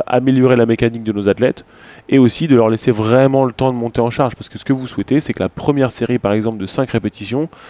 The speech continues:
elle se révèle déjà lourde. Si vous commencez et que vous êtes encore en train de faire une montée en charge, pendant le,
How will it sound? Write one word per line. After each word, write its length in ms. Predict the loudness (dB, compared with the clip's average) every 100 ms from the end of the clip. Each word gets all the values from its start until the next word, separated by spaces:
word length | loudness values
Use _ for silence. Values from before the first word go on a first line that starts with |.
| -8
elle 120 | -2 -2
se 160 | 2
révèle 320 | 2 4 2
déjà 240 | 2 2 4
lourde. 280 | 2 0 -8 -16
Si 160 | -12
vous 100 | -8
commencez 380 | -4 -2 -2 0
et 20 |
que 60 | 0
vous 60 | 0
êtes 100 | -6 _
encore 380 | -2 -2 0 -2
en 80 | -2
train 200 | -4 -8
de 60 | -4
faire 160 | -4
une 100 | -4
montée 220 | -6 -8
en 140 | -8 -4
charge, 380 | 0 0 -2 -10 _ -20 -20 _ _
pendant 380 | -2 0 2 2
le, 400 | 2 0 -2